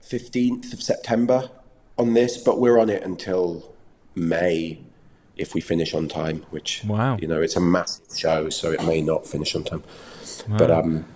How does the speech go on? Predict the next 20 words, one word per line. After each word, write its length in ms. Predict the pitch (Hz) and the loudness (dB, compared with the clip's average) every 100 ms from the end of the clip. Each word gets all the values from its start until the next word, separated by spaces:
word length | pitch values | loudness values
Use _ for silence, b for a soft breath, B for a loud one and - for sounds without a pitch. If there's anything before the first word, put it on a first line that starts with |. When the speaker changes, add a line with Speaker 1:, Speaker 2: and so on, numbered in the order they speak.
| - | 4
Speaker 1:
yeah. 260 | 85 85 - - - - - | 6 6 0 -18 -20 -20 -10
Speaker 2:
So 220 | - 131 | 0 2
look, 220 | 127 156 | 2 0
Speaker 1:
Yeah. 120 | 170 | 2
Speaker 2:
look, 200 | 151 160 - - | 0 0 -6 0
absolutely 440 | 151 - - 139 127 | 2 2 0 2 2
looking 200 | - 127 | 2 2
forward, 360 | - 156 135 | 4 6 4
forward 240 | - 156 123 | 4 4 4
to 60 | 135 | 4
that, 160 | 113 | 2
because 200 | - 135 | 2 2
I'm 140 | 127 143 | 4 2
not 160 | 165 131 | 2 4
a, 220 | 127 127 117 | 4 4 2
um, 140 | 120 B B B - | 2 B B B -2
I 100 | 110 | 2
don't 220 | 151 143 | 4 2
play 280 | - 135 139 | 2 4 4
Halo. 560 | 104 - 131 120 107 | 2 2 4 4 2